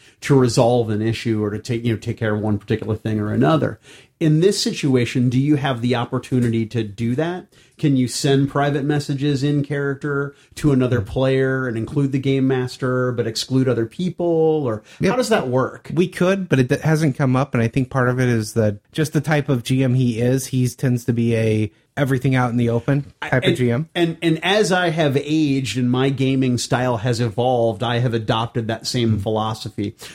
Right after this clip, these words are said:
Speaker 1: Look, we're all adults, and
Speaker 2: Mm.
Speaker 1: the game is more interesting and entertaining for everyone if we all get to see
Speaker 2: Yep.
Speaker 1: behind the scenes.
Speaker 2: And I always wondered about character sheets and things like that. Uh, so for this particular game, he just has set up a Google Docs,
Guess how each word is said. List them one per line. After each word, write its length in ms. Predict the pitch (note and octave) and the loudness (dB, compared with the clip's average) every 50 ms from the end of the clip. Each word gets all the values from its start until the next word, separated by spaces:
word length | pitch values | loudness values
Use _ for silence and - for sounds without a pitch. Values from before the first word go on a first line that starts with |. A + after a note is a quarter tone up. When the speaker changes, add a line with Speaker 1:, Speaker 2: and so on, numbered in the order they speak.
| - - | -12 -4
Speaker 1:
Look, 260 | C#3 D3+ D#3 D3+ - | 0 0 0 0 0
we're 200 | C3+ C#3+ C#3 C#3 | -2 0 2 2
all 200 | C#3 D3 D3 C#3 | 2 2 2 2
adults, 580 | C3+ B2+ A2+ C3+ C3 B2+ B2 A#2+ - - - - - | 0 0 0 0 0 0 0 -2 -4 -8 -8 -8 -6
and 300 | C#3+ C3+ C3 B2+ B2+ A#2+ | -2 -2 0 2 2 0
Speaker 2:
Mm. 120 | F#2+ F2+ A2+ | 0 -2 -4
Speaker 1:
the 80 | C3+ A#2 | -4 -6
game 440 | G#2+ - - C#3 C#3 C#3 C#3 C3 | -6 -4 -2 0 0 2 2 0
is 140 | C3 A#2+ B2+ | 0 0 0
more 240 | C3+ C3 B2+ B2 - | 0 0 0 -2 -2
interesting 540 | C3+ C3+ C3 B2 - A#2+ - - B2+ A#2 A#2 | -2 -2 -2 0 -2 -6 -6 -2 0 0 2
and 100 | A#2 A#2+ | 2 0
entertaining 540 | A#2+ A#2+ A#2+ A#2 - - B2+ A#2+ A#2 A2+ - | 0 -2 -4 -4 -4 -2 -2 0 0 -2 -2
for 180 | - G#2+ - - | -4 -10 -10 -6
everyone 720 | B2+ C3+ C3 A#2+ B2 B2 A2+ A2+ A2 A2 A2 A2 A2 G#2+ - - - - | -2 -2 0 2 2 2 2 2 2 2 2 0 -2 -2 -4 -10 -14 -6
if 160 | - C#3+ - B2 | -2 -2 0 0
we 180 | C3 B2+ C3 | 0 0 0
all 380 | - C#3 C3+ C3+ C3+ C3+ C3+ C3+ | 0 0 0 2 4 4 4 4
get 260 | A#2 A#2+ A#2+ - - | 2 2 0 0 -2
to 60 | - A#2 | -4 -4
see 200 | - - B2+ A#2+ | -4 -2 0 0
Speaker 2:
Yep. 100 | A#2+ A2 | 0 0
Speaker 1:
behind 380 | A#2 G#2 A#2+ A#2 A2+ A2 G#2+ | 0 0 0 0 0 0 0
the 40 | G#2 | 0
scenes. 380 | - - G#2+ - - - - - | -2 -4 -8 -8 -10 -12 -6 -2
Speaker 2:
And 140 | E3 E3 E3 | 0 0 2
I 80 | E3+ | 2
always 220 | F3 F#3 F3+ D#3 C#3 | 2 0 0 0 0
wondered 260 | D#3 D#3 D3+ D#3 D3 | 0 2 2 2 2
about 220 | C3+ B2+ A#2+ - | 2 0 0 -2
character 400 | - - B2 A#2+ B2+ - - C#3 | -2 0 0 0 0 0 -2 -2
sheets 320 | B2 - B2+ B2 B2 - C3+ | -2 0 -2 -2 -2 0 -2
and 100 | A#2+ - | -2 0
things 260 | - A#2+ A#2+ A#2 - | 0 0 0 0 0
like 240 | B2 A2+ A2 - - | 0 0 0 0 0
that. 320 | A2+ G#2+ A2+ B2+ E3+ - _ _ _ _ - | 0 2 2 2 0 -2 _ _ _ _ -6
Uh, 340 | - A#2+ A#2+ A#2 A#2 A#2 | -2 0 2 2 2 0
so 240 | A2+ - - D3+ C3 | 0 0 0 0 0
for 200 | A#2+ - - C3+ | 0 0 0 0
this 180 | B2 D#3+ F3 - | 0 0 -2 -2
particular 540 | - D#3+ - - A3 A3 - G#3+ E3+ C#3+ A#2+ | -2 -2 0 0 0 0 0 0 2 0 0
game, 260 | - A#2 A2+ A2+ A#2 | 0 0 0 0 2
he 140 | C3+ C#3+ A#2 | 2 0 2
just 180 | B2 A2+ - | 0 0 0
has 240 | - A#2 A2 G#2+ - | 0 0 0 0 -2
set 380 | - - - - - A#2+ A2+ A#2 | -6 -10 -8 -4 -2 0 2 0
up 180 | A#2 - - | 0 0 0
a 320 | A2+ A2 A2 A2 A2 A2+ G#2+ | 0 2 2 2 2 0 -2
Google 380 | G#2+ - B2+ B2 A2 A#2+ A2+ | -2 -2 -4 -2 0 0 0
Docs, 480 | G#2+ A2+ B2 D3 D#3+ _ - - - | 0 0 -2 -2 -4 _ -10 -20 -20